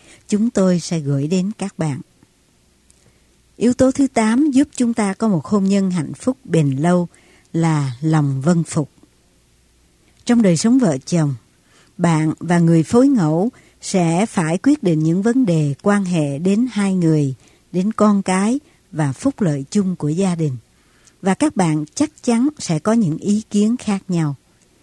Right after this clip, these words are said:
Lúc đó các bạn sẽ quyết định theo ý người nào. Đây là lúc chúng ta cần đến tinh thần vâng phục.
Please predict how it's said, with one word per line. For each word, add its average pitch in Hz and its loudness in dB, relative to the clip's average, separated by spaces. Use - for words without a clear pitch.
Lúc 254 0
đó 214 2
các 294 -4
bạn 160 -2
sẽ 180 -6
quyết 302 0
định 160 0
theo 220 -2
ý 240 2
người 196 2
nào. 147 -2
Đây 196 2
là 165 0
lúc 196 0
chúng 202 -6
ta 185 -4
cần 139 -2
đến 175 -2
tinh 165 -2
thần 131 -6
vâng 151 -4
phục. 143 -8